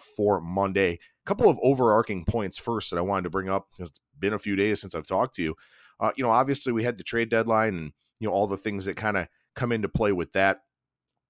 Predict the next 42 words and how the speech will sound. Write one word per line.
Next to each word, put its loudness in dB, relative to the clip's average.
And -2
some 0
teams -2
that -4
were -2
buyers 0
are 2
not 2
playing 2
well. -10
The 0
Angels, -2
they've 0
dropped 2
six -2
in -4
a 0
row. 4
Uh, 0
the -4
Padres 2
were -2
a -2
team -4
that -6
opted -2
not -2
to -6
sell. 4
They've 0
wound 0
up -2
struggling -4
here -6
as -6
well. 0
So -4
it's -6
definitely 0
been -2
an -4
interesting -4